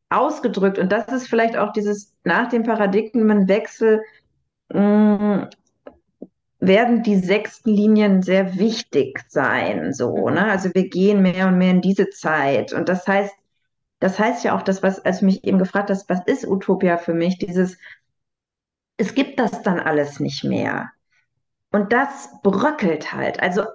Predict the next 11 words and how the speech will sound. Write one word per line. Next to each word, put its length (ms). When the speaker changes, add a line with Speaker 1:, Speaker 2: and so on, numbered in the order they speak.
Speaker 1:
ne, 220
in 100
meiner 340
Community 580
mit, 560
um, 380
ne, 220
um 160
die 140
erhöhte 340
Neurosensitivität 1120